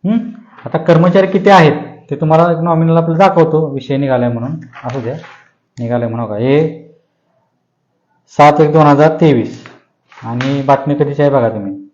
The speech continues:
दोन जून दोन हजार बावीसला किती कर्मचारी सांगितले होते त्यांनी?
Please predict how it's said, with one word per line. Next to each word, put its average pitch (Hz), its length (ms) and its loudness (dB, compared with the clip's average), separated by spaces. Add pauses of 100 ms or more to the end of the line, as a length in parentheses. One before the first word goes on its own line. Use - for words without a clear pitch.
(1200)
दोन 143 380 0 (300)
जून 143 200 -2
दोन 139 140 -2
हजार 135 180 0
बावीसला 147 520 4 (520)
किती 139 140 -4
कर्मचारी 147 420 2
सांगितले 147 220 2
होते 147 120 -2
त्यांनी? 156 260 0